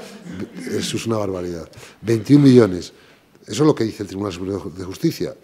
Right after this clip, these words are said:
Y el Tribunal Superior de Justicia para nada ve ningún error en la sentencia por parte de la Junta, que parece que se ha querido culpar. También cometió un error la Junta en dos mil siete. Es lo que he leído, ¿eh? En un teletipo. Eh, mire,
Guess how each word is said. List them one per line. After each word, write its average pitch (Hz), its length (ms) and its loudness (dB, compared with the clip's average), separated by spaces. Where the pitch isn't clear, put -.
Y 98 60 -14
el 101 60 -8
Tribunal 107 540 -2
Superior 120 320 0
de - 20 -6
Justicia 127 340 0
para 104 140 0
nada 127 180 2
ve 131 160 4
ningún 120 260 0
error 131 360 0
en - 100 -20
la - 80 -16
sentencia 120 500 -2
por - 140 -4
parte 110 240 -4
de 92 60 -6
la 87 100 -10
Junta, 156 340 0
que 82 80 -6
parece 104 240 -6
que 110 60 -6
se 117 80 -8
ha 117 60 -8
querido 113 240 -4
culpar. 131 400 -6
También 123 240 -4
cometió 127 280 -4
un 123 120 -4
error 117 180 -6
la 117 80 -6
Junta 139 360 -4
en 123 80 -2
dos 120 140 -4
mil 123 140 -4
siete. - 380 -4
Es 131 140 -4
lo 143 140 6
que 120 80 0
he - 20 2
leído, 87 340 -6
¿eh? 113 120 -10
En 92 80 -14
un 104 80 -10
teletipo. - 480 -8
Eh, 110 120 -8
mire, 123 300 -2